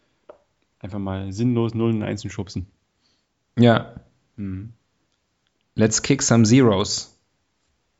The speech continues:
Speaker 1: San Siro, ist das nicht in Mailand?
Speaker 2: Ah, d-, das ist ein Podcast hier, Tobias. Das ist keine, äh, freie Assoziationssession.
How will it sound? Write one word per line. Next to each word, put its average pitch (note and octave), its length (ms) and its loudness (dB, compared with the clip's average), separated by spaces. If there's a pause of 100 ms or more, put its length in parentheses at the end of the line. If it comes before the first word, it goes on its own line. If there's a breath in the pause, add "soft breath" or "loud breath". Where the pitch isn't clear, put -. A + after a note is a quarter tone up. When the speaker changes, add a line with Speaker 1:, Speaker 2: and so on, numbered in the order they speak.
(400)
Speaker 1:
San G2+ 260 -8
Siro, C#3 320 -4
ist C3 100 -10
das A#2 80 -2
nicht A2+ 100 -2
in G#2+ 100 0
Mailand? A2+ 420 -2 (1600 soft breath)
Speaker 2:
Ah, - 220 -4
d-, A#2+ 100 -6 (180)
das C#3+ 140 2
ist F3 60 6
ein E3 80 4
Podcast F#3+ 400 2
hier, C#3 120 2
Tobias. B2 260 2
Das D3 80 -2
ist C3 80 -8
keine, D#3+ 440 0
äh, E2 240 -14
freie D3 420 0
Assoziationssession. C3+ 1300 -6